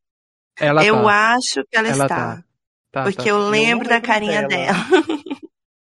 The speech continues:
Speaker 3: Eu não lembro dela nesse, nesse filme.
Speaker 1: Mas ela tá, eu vi
Speaker 2: Ó.
Speaker 1: aqui, e, ou seja, ela e, e a outra de Anatomia da Queda também estão no, em dois filmes de indicado ao
Speaker 2: Dos
Speaker 1: Oscar.
Speaker 2: indicados,
Speaker 1: É,
Speaker 2: é.
Speaker 1: Jeffrey Wright também tá em Rustin, eu tô vendo aqui.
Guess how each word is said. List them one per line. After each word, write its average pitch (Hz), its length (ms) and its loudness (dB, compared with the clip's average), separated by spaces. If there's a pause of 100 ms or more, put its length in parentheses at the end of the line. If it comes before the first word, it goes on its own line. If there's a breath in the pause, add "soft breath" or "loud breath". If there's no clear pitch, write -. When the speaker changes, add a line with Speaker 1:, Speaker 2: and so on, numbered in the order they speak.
(260)
Speaker 3:
Eu 123 140 -16
não 147 160 -16
lembro 175 240 -16
dela 123 320 -14
nesse, 117 320 -20
nesse 113 260 -20
filme. 110 300 -20 (400)
Speaker 1:
Mas 139 200 -4
ela 151 180 2
tá, 135 180 -2
eu 131 120 0
vi 143 120 0
Speaker 2:
Ó. - 20 2
Speaker 1:
aqui, 139 200 -4
e, 156 800 -4
ou 151 100 -2
seja, 139 300 -4
ela 180 480 0
e, 151 460 -4
e 147 60 -2
a 143 100 2
outra 139 200 -4
de 139 80 -4
Anatomia 139 400 -4
da 135 160 -4
Queda 131 260 -6
também 131 280 -8
estão 139 240 -8
no, 139 180 -6
em 135 220 -12
dois 143 260 -2
filmes 139 300 -6
de 131 320 -8 (1040)
indicado 131 480 -6
ao 127 100 2
Speaker 2:
Dos 120 60 -2
Speaker 1:
Oscar. 185 380 -4
Speaker 2:
indicados, 170 540 -2 (180)
Speaker 1:
É, 175 240 0
Speaker 2:
é. - 20 -4
Speaker 1:
Jeffrey 208 420 2
Wright 208 280 2
também 302 260 -2
tá 285 140 0
em 294 40 -2
Rustin, 214 360 0
eu 170 60 -4
tô 170 120 -2
vendo 170 160 -4
aqui. 131 340 -6